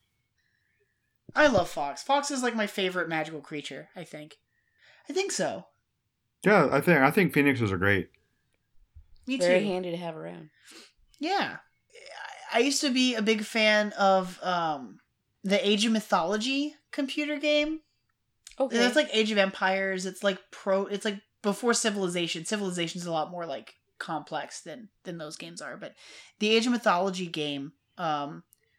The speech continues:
Speaker 1: one of the factions that you could join, uh, their mythical creatures that you could summon were phoenixes. And phoenixes were great on the battlefield because, like, when they were defeated in battle, they would drop an egg.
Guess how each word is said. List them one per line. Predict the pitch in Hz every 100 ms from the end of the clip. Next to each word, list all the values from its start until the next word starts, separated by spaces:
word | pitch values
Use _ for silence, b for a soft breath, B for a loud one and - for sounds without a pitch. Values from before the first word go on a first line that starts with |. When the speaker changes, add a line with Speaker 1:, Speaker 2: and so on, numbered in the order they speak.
| _ _ -
Speaker 1:
one | 185 196
of | 196
the | 190
factions | 180 196 175 - 190 170
that | 160
you | 151 180
could | 185 165
join, | 170 175 170 160 147 165 b b _ -
uh, | 180 147 135 - _ _ _ _ _
their | 196 180 190 196 190 143
mythical | 196 196 202 214 202
creatures | 180 254 247 214 185
that | 185
you | 170
could | 170 160
summon | 175 160 160
were | 160
phoenixes. | - 185 170 - 151 170
And | 180
phoenixes | 208 214 214 214 202
were | 190
great | 185 180
on | 180
the | 175
battlefield | 160 156 - 185 175
because, | 160 - 165 165
like, | 156 156 b b b b _
when | 196 190 190
they | 196
were | 196
defeated | 185 180 208 196 180
in | 180 170
battle, | 170 175 151
they | 165
would | 160 160
drop | 165 160 160
an | 156
egg. | 151 160 151 151